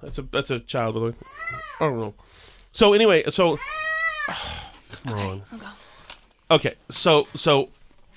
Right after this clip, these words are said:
Speaker 1: so, um, so anyway, the, the discussion went well with him, and, and the studio at that point was fine, but it got better too. Like he mentioned, it got better,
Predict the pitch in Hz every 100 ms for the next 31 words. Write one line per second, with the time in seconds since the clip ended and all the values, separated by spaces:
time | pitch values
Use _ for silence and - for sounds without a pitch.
0 | 98 131 175 143 131 123 113 - - -
1 | - - - - - - - 214 226 339
2 | 240 170 165 170 143 170 - 277 269 196
3 | 180 135 143 220 202 131 110 - 135 127
4 | 127 - - - - - 175 160 156 151
5 | 143 151 - 302 302 185 - - 185 247
6 | 269 - 233 - 180 - 285 320 294 240
7 | 208 220 165 - 120 113 - 131 110 113
8 | 139 147 170 156 160 151 131 117 120 117
9 | 110